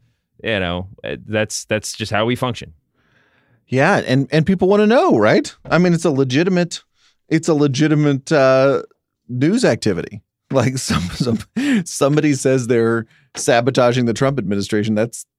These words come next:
Speaker 2: that's kind of a big deal, and wrote about it in the New York Times. That seems like a
Speaker 1: Sure.
Speaker 2: big deal. By the way,
Speaker 1: Yeah,
Speaker 2: did
Speaker 1: it does.
Speaker 2: have
Speaker 1: I
Speaker 2: you
Speaker 1: mean,
Speaker 2: ever
Speaker 1: somebody
Speaker 2: used,
Speaker 1: put
Speaker 2: have you used the word lodestar before in your prose?
Speaker 1: I, <sighs>
Speaker 2: 'Cause
Speaker 1: I mean, come on. I might, I might have written it in a short story when I was, like, twenty-one, but I, I can't imagine that I've used it since.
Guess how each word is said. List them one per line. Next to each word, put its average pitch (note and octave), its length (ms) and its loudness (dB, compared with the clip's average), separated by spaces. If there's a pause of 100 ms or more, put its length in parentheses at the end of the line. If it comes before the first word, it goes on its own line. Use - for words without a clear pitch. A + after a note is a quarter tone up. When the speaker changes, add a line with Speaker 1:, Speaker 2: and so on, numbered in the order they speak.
Speaker 2:
that's C3+ 180 0
kind C#3+ 160 0
of B2+ 80 -2
a C3 60 0
big B2+ 200 -2
deal, C3+ 340 0
and G#2 220 0
wrote A#2+ 180 2
about C3 200 2
it B2 40 -2
in G#2 80 -4
the A2+ 60 -4
New A#2 80 -2
York B2 200 -4
Times. C3+ 480 -4 (580)
That D#3+ 140 -2
seems B3+ 160 -2
like G#2+ 100 0
a G#2 40 0
Speaker 1:
Sure. D4 200 2
Speaker 2:
big C#3+ 100 0
deal. F2 160 -6 (680)
By C3 120 2
the C3 60 2
way, A#2 120 4
Speaker 1:
Yeah, F#3+ 100 4
Speaker 2:
did E3 100 0
Speaker 1:
it - 20 -6
does. A#2+ 420 0 (160)
Speaker 2:
have B2+ 120 2
Speaker 1:
I - 20 2
Speaker 2:
you D#3 60 4
Speaker 1:
mean, F3 80 6
Speaker 2:
ever F3 80 2
Speaker 1:
somebody G#3+ 180 4
Speaker 2:
used, D3 80 -2
Speaker 1:
put F#3+ 140 -4 (140)
Speaker 2:
have C3+ 120 0
you D#3+ 100 -2
used E3 160 0
the D#3+ 60 -2
word D#3+ 120 0
lodestar D3 460 0
before E3 460 -4 (160)
in C#3+ 120 -4
your C#3+ 120 -2
prose? D3+ 280 -2
Speaker 1:
I, C3+ 240 0
<sighs> - 540 -14 (520)
Speaker 2:
'Cause C#3 100 -2
Speaker 1:
I C#3+ 80 2
mean, C3+ 220 0
come C#3 160 -2
on. E2 320 -6
I C#3+ 100 0
might, F3+ 220 2
I F3 160 2
might F#3+ 180 2
have D#3+ 100 0
written F3 160 0
it D#3 120 0
in C3+ 100 -2
a A#2+ 40 -2
short C3+ 280 -2
story A#2+ 400 -2
when G#2+ 140 -2
I A2 80 0
was, A2 160 -2
like, G#2+ 160 -2
twenty-one, G2+ 640 -4
but G2 120 0
I, G#2+ 300 0
I B2 60 -2
can't B2+ 200 -4
imagine G#2+ 340 -2
that G2+ 80 -2
I've F#2+ 120 -2
used F2 220 -8
it E2 120 -12
since. - 260 -14